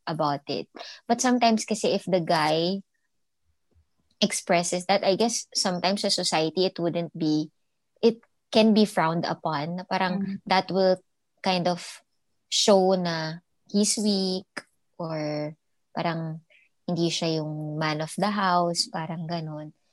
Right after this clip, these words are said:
Speaker 1: Pero feeling ko lang yun. So, kung lalaki kang nakikinig ka ngayon, you can, <laughs> you can
Speaker 2: Debunk.
Speaker 1: but, but,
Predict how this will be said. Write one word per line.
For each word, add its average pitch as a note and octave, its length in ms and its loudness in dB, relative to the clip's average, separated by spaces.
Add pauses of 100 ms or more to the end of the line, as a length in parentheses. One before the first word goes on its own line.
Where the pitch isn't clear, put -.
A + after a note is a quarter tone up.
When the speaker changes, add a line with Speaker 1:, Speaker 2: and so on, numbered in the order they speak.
(380)
Speaker 1:
Pero E4 160 8
feeling E4+ 320 4
ko D4+ 80 8
lang A3+ 160 4
yun. A3 240 0
So, A#3+ 160 -4
kung D4 80 0
lalaki C#4+ 320 -2
kang B3+ 160 -6 (160)
nakikinig A3 440 0
ka A3 120 0
ngayon, E3+ 400 -2
you G#3+ 160 -2
can, A#3+ 320 6 (160)
<laughs> - 220 -18
you C4 100 10
can D4+ 480 6 (220)
Speaker 2:
Debunk. A3+ 480 6
Speaker 1:
but, D4+ 260 6
but, D4+ 160 8